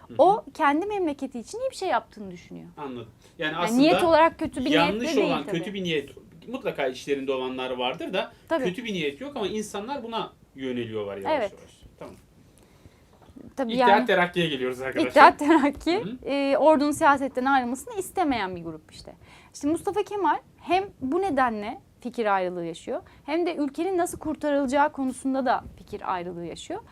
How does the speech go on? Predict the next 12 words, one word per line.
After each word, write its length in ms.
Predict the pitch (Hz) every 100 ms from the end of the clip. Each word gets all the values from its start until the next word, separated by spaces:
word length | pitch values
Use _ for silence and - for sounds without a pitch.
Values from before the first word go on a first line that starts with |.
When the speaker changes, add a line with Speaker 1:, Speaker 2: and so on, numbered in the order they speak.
| - -
Speaker 2:
O 120 | 370
yüzden, 340 | 277 208 240 359 - - -
e, 460 | 226 220 208 196 151
"Ben," 220 | 320 285 196
diyor, 100 | 262
"sizinle 360 | 262 226 233
artık 440 | 147 180 - - - - - - - -
devam 320 | 220 208 202
edemem. 420 | 208 196 165 185 190 -
Je 160 | - 196
ne 60 | 160
pas, 380 | 320 262 220